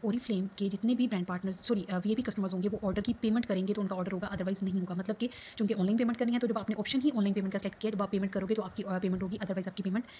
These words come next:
नहीं होगी, ठीक हो गया। ये चीज़ समझना बहुत इंपॉर्टेंट है कि cash on delivery का सब, अ, जो पॉइंट हमारे पास या, अ, ऑप्शन अवेलेबल नहीं है, ठीक हो गया।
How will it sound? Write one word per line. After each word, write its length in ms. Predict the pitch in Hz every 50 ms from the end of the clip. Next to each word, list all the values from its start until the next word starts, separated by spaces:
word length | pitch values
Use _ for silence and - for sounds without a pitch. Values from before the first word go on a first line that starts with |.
| - - -
नहीं 220 | 226 233 226 220
होगी, 240 | 185 170 - - - - - -
ठीक 100 | 240 -
हो 60 | 294
गया। 120 | 220 220 226 - - - - - - - - - - - - - - -
ये 40 | 226
चीज़ 140 | 208 220 -
समझना 260 | 214 196 196 208 240
बहुत 260 | 208 - 180 202 208
इंपॉर्टेंट 260 | 226 220 196 - 196
है 40 | 220
कि 80 | 226 233
cash 160 | - 196 185
on 60 | -
delivery 240 | 202 202 180 190 185
का 60 | 208
सब, 200 | 202 208 185 208
अ, 100 | 208 196
जो 140 | 190 202 190
पॉइंट 240 | 180 185 180 196 220
हमारे 160 | 202 185 185
पास 160 | 220 220 -
या, 60 | 214 202 - -
अ, 40 | 202
ऑप्शन 280 | 190 196 185 - 269 254 -
अवेलेबल 260 | 220 226 220 226 220
नहीं 100 | 196 175
है, 120 | 165 165 - - - -
ठीक 100 | 220 208
हो 60 | 294
गया। 440 | 254 262 254 - - - - -